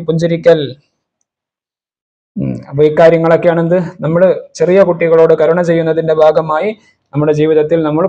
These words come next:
കൊണ്ടുവരേണ്ടത്. അപ്പോൾ ചുരുക്കത്തിൽ അഞ്ചാമത്തെ പാഠം സാഹോദര്യം, ആറാമത്തെ പാഠം മുതിർന്നവരെ ആദരിക്കൽ, ഏഴാമത്തെ പാഠം കാരുണ്യം കുഞ്ഞുങ്ങളോട്. ഈ ഏഴ് പാഠങ്ങളും വിദ്യാർത്ഥികൾ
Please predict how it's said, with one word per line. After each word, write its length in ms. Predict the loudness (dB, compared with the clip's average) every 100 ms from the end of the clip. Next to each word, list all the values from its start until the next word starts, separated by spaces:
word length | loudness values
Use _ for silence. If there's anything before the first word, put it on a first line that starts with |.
| -2
കൊണ്ടുവരേണ്ടത്. 760 | 0 2 2 0 -2 -2 -2 -4 -8 _ _
അപ്പോൾ 180 | 0 0 2
ചുരുക്കത്തിൽ 460 | -2 2 2 2 0 -4 -10 _ _ _ _ _ -2
അഞ്ചാമത്തെ 480 | 2 2 2 0 2
പാഠം 260 | 4 4 2 -6 -16 _ _ _ _ _ _ 2
സാഹോദര്യം, 680 | 2 6 6 6 4 2 -2 -8 -4 2
ആറാമത്തെ 420 | 4 4 2 0 2
പാഠം 260 | 4 2 -2 -12 -2
മുതിർന്നവരെ 500 | 2 4 4 2 4 4
ആദരിക്കൽ, 400 | 2 0 0 -2 2
ഏഴാമത്തെ 380 | 2 2 -2 -2 0
പാഠം 220 | 0 0 0
കാരുണ്യം 400 | 2 2 0 -2 -2
കുഞ്ഞുങ്ങളോട്. 580 | -2 -4 0 0 0 -2 -6 _ _ -4
ഈ 40 | 0
ഏഴ് 160 | 4 4 4
പാഠങ്ങളും 480 | 4 2 0 -2 -2
വിദ്യാർത്ഥികൾ 600 | -2 2 2 2 -2 -2